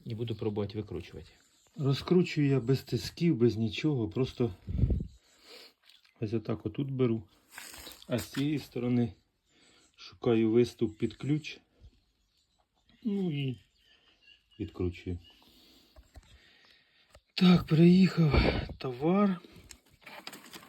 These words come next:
Вибор мій, о, упав десь на середній сегмент. Були самі дешеві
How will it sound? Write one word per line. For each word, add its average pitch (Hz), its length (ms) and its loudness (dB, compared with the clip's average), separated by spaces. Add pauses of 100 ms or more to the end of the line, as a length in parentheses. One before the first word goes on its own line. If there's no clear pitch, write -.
(160)
Вибор 131 500 2
мій, 131 340 -2 (960)
о, 131 80 -10
упав 123 640 -4
десь 113 500 -2 (360)
на 117 200 -2
середній 143 600 -2
сегмент. 135 760 -4 (640)
Були 131 540 4 (280)
самі 151 440 -2
дешеві 117 640 -4